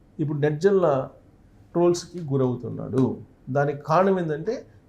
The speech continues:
హనుమాన్ని, రాముణ్ణి కించపరిచాడు రాజమౌళి అనేటువంటి అభిప్రాయానికి కొంతమంది వచ్చేసి ట్రోల్స్ చేస్తున్నారు. ఇక్కడే కరెక్ట్ ట్విస్ట్ ఉంది.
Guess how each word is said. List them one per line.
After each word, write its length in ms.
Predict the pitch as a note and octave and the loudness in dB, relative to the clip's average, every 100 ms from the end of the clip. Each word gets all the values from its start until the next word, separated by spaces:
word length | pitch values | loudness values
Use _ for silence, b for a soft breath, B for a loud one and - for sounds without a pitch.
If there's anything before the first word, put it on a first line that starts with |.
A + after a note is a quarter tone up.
| - | 2
హనుమాన్ని, 520 | F#3 G3+ F#3 F3+ A3+ | 4 6 4 4 2
రాముణ్ణి 680 | F3 D3+ E3+ D#3+ F3 A#3 - | 2 0 -2 -2 -4 -4 -2
కించపరిచాడు 840 | D#3+ E3 E3+ D#3 C3 C#3+ C3 F3+ | -2 0 -2 -2 -2 0 2 2
రాజమౌళి 680 | D3+ C#3 C#3+ C#3+ C3 C#3 C#3+ | 4 4 2 0 0 0 -2
అనేటువంటి 680 | - C#3 D3 C#3+ C#3 C3 D3+ | -6 -4 -4 -4 -8 -8 -8
అభిప్రాయానికి 720 | - C#3 F3 F#3 D#3+ F#3 A#3 | -2 0 2 2 2 0 -4
కొంతమంది 640 | D3+ C#3 C3+ F3 G#3 C#3+ - b b | -4 -2 -4 -2 -2 -4 -8 b b
వచ్చేసి 320 | D3 D3 F#3+ A3+ | -4 0 0 0
ట్రోల్స్ 360 | D#3+ F3 E3+ | 2 2 2
చేస్తున్నారు. 540 | A#2+ - A2+ G#2 - _ _ - _ - D3 | -2 -4 -8 -10 -14 _ _ -20 _ -18 -16
ఇక్కడే 320 | - A#3 A3 | 0 4 4
కరెక్ట్ 300 | F3 - - | 2 -2 -4
ట్విస్ట్ 440 | G#3 - C#3 - | -4 -2 -6 -2
ఉంది. 220 | B2+ G#2 | -2 -2